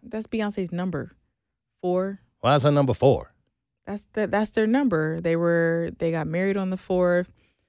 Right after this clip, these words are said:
Speaker 1: Jay-Z's birthday's on the
Speaker 2: Katie, I don't
Speaker 1: Beyonce's
Speaker 2: care.
Speaker 1: birthday's on the
Speaker 2: They, they
Speaker 1: fourth.
Speaker 2: got, they got a color.
Speaker 1: Her
Speaker 2: Why now they
Speaker 1: album
Speaker 2: get a number?
Speaker 1: four.
Speaker 2: They can't have four.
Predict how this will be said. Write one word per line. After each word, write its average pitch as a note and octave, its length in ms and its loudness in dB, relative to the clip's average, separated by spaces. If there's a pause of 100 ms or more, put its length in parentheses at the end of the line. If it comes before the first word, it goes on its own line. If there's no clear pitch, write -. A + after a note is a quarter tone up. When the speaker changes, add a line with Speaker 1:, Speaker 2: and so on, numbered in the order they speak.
(280)
Speaker 1:
Jay-Z's C#3+ 320 -8
birthday's F3 420 0
on E3+ 140 -2
the E3+ 200 -8 (120)
Speaker 2:
Katie, D#3 220 2
I D#3+ 100 6
don't F3+ 120 6
Speaker 1:
Beyonce's E3 60 0
Speaker 2:
care. C3+ 120 6
Speaker 1:
birthday's E3 280 2
on E3+ 100 -2
the E3+ 60 -2
Speaker 2:
They, E3+ 220 2
they E3+ 60 2
Speaker 1:
fourth. F3 140 6
Speaker 2:
got, F3+ 240 4
they E3+ 100 4
got F#3 180 6
a C#3 40 0
color. F2+ 360 0 (100)
Speaker 1:
Her - 140 -2
Speaker 2:
Why E3 80 8
now D3+ 60 4
they D#3+ 80 8
Speaker 1:
album F3+ 160 6
Speaker 2:
get D#3 100 4
a C3 40 6
number? D#3 240 8
Speaker 1:
four. F3 340 4
Speaker 2:
They F3+ 80 6
can't F3+ 240 4
have F#3 220 6
four. C3 380 2